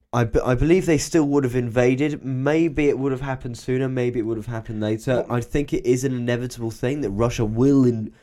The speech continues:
Speaker 1: would have invaded
Speaker 2: it wa-,
Speaker 1: Ukraine
Speaker 2: it was
Speaker 1: at some
Speaker 2: always
Speaker 1: point.
Speaker 2: gonna happen, but I think Putin was waiting for the time for the world to sort of be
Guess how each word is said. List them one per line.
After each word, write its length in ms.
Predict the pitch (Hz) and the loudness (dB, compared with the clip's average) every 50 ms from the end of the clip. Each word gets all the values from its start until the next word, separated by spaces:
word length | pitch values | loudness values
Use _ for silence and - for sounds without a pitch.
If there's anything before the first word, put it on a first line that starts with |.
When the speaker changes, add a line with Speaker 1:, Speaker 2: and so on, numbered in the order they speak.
| _ _ - | _ _ 0
Speaker 1:
would 180 | 120 120 135 131 | 4 6 6 6
have 100 | 123 110 | 6 4
invaded 360 | 113 113 101 110 110 113 104 | 2 2 2 4 4 4 4
Speaker 2:
it 40 | 107 | 4
wa-, 60 | - | 4
Speaker 1:
Ukraine 160 | - 220 240 | 4 6 6
Speaker 2:
it 60 | 233 | 6
was 160 | - - 214 | 6 4 2
Speaker 1:
at 40 | - | 2
some 80 | 269 269 | 4 6
Speaker 2:
always 160 | 269 247 247 | 6 6 6
Speaker 1:
point. 60 | - - | 6 4
Speaker 2:
gonna 160 | 226 214 202 | 2 2 2
happen, 360 | 202 220 208 - - 151 139 | 2 0 0 0 0 -2 -2
but 100 | 143 - - | 0 -2 -2
I 80 | 156 | -2
think 520 | 156 - - 180 180 180 175 175 - - - | -4 -4 -4 -2 -2 -2 -4 -8 -12 -18 -16
Putin 540 | - - 175 156 156 - - - 120 117 117 | -8 -4 -2 -2 -2 -4 -8 -10 -10 -8 -8
was 180 | 117 117 120 123 | -8 -10 -8 -6
waiting 520 | 123 127 127 131 131 127 - 139 123 120 | -4 -2 -2 -2 -4 -6 -8 -8 -8 -8
for 140 | - - 123 | -10 -12 -14
the 100 | 107 110 | -14 -14
time 560 | - - - 120 117 107 104 104 104 110 110 - | -14 -12 -8 -8 -6 -6 -8 -10 -12 -14 -18 -18
for 180 | _ _ - 120 | _ _ -12 -10
the 100 | 120 120 | -8 -8
world 580 | 120 120 123 123 120 113 113 113 - - - - _ _ _ _ _ _ _ _ | -6 -6 -6 -4 -4 -6 -6 -8 -10 -12 -16 -20 _ _ _ _ _ _ _ _
to 100 | - 147 | -16 -14
sort 460 | 143 - - - 156 143 143 143 - | -12 -8 -4 -2 0 0 0 0 -2
of 240 | 160 139 123 123 127 - - 127 120 | -4 -4 -4 -4 -8 -12 -18 -12 -8
be 580 | - 135 135 127 120 113 107 101 107 110 110 | -4 -4 -2 -2 -4 -6 -8 -10 -12 -14 -14